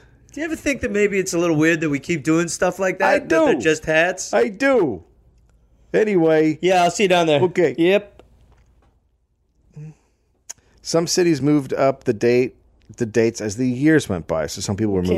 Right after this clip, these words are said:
Speaker 1: can't
Speaker 2: the
Speaker 1: do
Speaker 2: date,
Speaker 1: that.
Speaker 2: September fifteenth up to, like, September first.
Speaker 1: Well, that's, you can't be doing that.
Speaker 2: Roving groups of young men dashed around Pittsburgh, taking hats off heads and smashing them.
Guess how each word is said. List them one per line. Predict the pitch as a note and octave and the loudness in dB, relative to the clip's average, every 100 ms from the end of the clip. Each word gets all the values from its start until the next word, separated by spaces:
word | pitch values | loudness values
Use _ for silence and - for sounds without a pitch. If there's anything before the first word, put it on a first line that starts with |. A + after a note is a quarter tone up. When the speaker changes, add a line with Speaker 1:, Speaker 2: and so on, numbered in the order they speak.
| F2 | 0
Speaker 1:
can't | |
Speaker 2:
the | F2+ | 0
Speaker 1:
do | |
Speaker 2:
date, | G2 G#2 C3+ | 2 2 2
Speaker 1:
that. | C#3 | -2
Speaker 2:
September | A2 G#2+ G2 | -2 -2 -2
fifteenth | E2+ E2+ F#2 E2+ | -2 -6 -4 -4
up | E2 | -4
to, | - | -4
like, | E2+ D#2+ | -4 -4
September | - E2+ D#2 | -8 -8 -8
first. | - E2 E2 - - | -2 0 0 -2 -12
Speaker 1:
Well, | - | -16
that's, | - - - | -12 -10 -8
you | G#2 | -6
can't | A2 G2 | -4 -2
be | G2+ | -2
doing | G2+ G2 | -2 -2
that. | A2 G#2 - | -2 -4 -6
Speaker 2:
Roving | - A3 C#4 D4 | -4 -2 -2 -2
groups | A3 B3 - | -2 -2 -2
of | G3+ | -2
young | G3 A3 | -2 -2
men | G3 F#3 E3+ | 0 0 0
dashed | D#3+ E3 E3+ - | 0 0 -2 -2
around | D3 D3 E3 - | 0 2 0 -2
Pittsburgh, | A2+ - G#2 A2 A2 | -6 -2 0 0 -2
taking | D#3 D#3 E3 D#3+ | -2 -2 -2 -4
hats | C3+ D#3 D#3+ - D#3 | -2 -2 -2 -2 -2
off | D3+ - | -2 0
heads | A2 G2+ G2+ | 0 0 -2
and | A2 | -4
smashing | - A#2 G#2 G2 G2 D#2 | -4 -2 -2 -4 -8 -10
them. | C#2 | -14